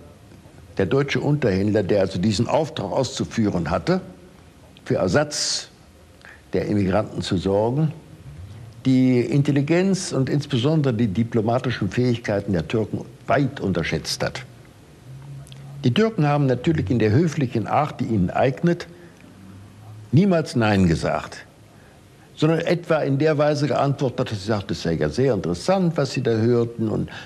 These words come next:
sie würden das natürlich in Ruhe überlegen müssen. Aber im Grunde ist für mich ganz sicher,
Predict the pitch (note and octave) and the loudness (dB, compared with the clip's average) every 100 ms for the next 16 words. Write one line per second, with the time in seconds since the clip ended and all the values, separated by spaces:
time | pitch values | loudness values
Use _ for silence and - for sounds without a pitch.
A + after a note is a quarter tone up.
0 | - G2+ A2+ C#3 A2 - F#2 - G2 E2+ | -6 2 2 2 0 -2 -4 0 0 0
1 | F2+ E2+ A#2 G#2+ F2+ A2+ C#3+ G3 F#3+ D#3+ | 0 2 4 4 2 2 4 4 2 2
2 | D3+ D3+ C#3+ D3 B2+ - - - - A#2 | 2 2 0 -2 -4 -8 -20 -20 -6 0
3 | A2+ - G2 F2 D#3+ G3 C#3 F2 D#2 - | 0 2 2 4 2 2 2 0 -2 -10
4 | - - - - - - - - C3+ B2+ | -20 -20 -20 -20 -20 -20 -20 -6 -2 -2
5 | - - C3 E3+ D3+ - - - - - | -2 0 4 4 2 -4 -12 -18 -20 -20
6 | - - - F3 G3+ - F3 C#3 E2 | -20 -20 -2 0 0 0 -2 0 -2